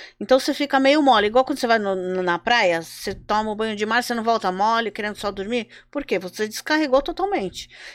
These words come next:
Então, o que que você tem que fazer depois de um banho de mar? Você tem que tomar um banho energizante. O de alecrim com arruda, ele vai te limpar e ele não vai te deixar tão, tão molenga, entendeu? Mas se você precisar de um banho mais forte,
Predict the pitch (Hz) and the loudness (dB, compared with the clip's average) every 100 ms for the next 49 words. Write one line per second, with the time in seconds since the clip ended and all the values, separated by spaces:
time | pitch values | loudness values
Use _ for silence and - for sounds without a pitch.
0 | - 247 247 330 - 311 277 - 226 214 | -2 -2 0 -2 0 -2 -2 -2 -4 -4
1 | 214 220 214 226 214 208 208 208 165 156 | -4 -4 -2 -4 -6 -6 -6 -4 -4 -4
2 | 185 214 202 214 202 202 208 233 262 269 | -8 -8 -6 -4 -4 -2 -4 0 0 0
3 | 302 330 370 320 175 170 - _ _ - | -2 -2 -2 -2 -4 -8 -18 _ _ -20
4 | - _ _ - 285 269 269 226 196 - | -20 _ _ -4 -2 2 2 2 -2 -2
5 | 247 285 269 262 208 175 185 285 302 240 | 0 0 -2 -4 -2 -2 -2 -2 0 0
6 | 202 196 196 190 - 262 262 240 240 277 | 0 0 -2 -2 -4 -4 -4 -2 0 0
7 | 320 311 285 285 311 311 320 339 302 302 | 0 0 0 0 0 -4 -4 -4 -2 -4
8 | - - 254 277 381 415 392 - - 247 | -6 2 4 4 2 -2 -10 -16 -4 -4
9 | 262 311 330 339 359 311 208 180 175 170 | -2 -4 -2 -2 0 -2 -6 -10 -12 -14
10 | 180 185 247 _ _ - - _ 208 196 | -16 -14 -16 _ _ -20 -20 _ 0 2
11 | 254 262 254 240 233 - 233 196 185 160 | 2 0 0 0 -2 -4 -6 0 2 2
12 | 180 185 185 175 185 226 240 - - 175 | -2 -4 -2 -2 0 -2 -4 -8 -2 0
13 | 185 254 - | 0 -2 -10